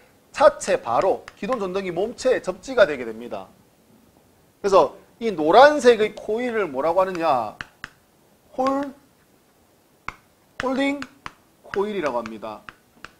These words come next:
자, 홀딩 코일이 하는 역할은 푸링 코일에 전원이 들어가서 플런저, 파란색 플런저를 당겨놓고, 강한 힘으로 당겨놓고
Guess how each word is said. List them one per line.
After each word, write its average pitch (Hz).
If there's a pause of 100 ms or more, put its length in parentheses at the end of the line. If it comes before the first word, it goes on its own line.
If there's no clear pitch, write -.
(1400)
자, 175
홀딩 285
코일이 233
하는 226
역할은 196 (480)
푸링 311
코일에 247
전원이 180
들어가서 196
플런저, 233
파란색 240
플런저를 226
당겨놓고, 254
강한 190
힘으로 262
당겨놓고 277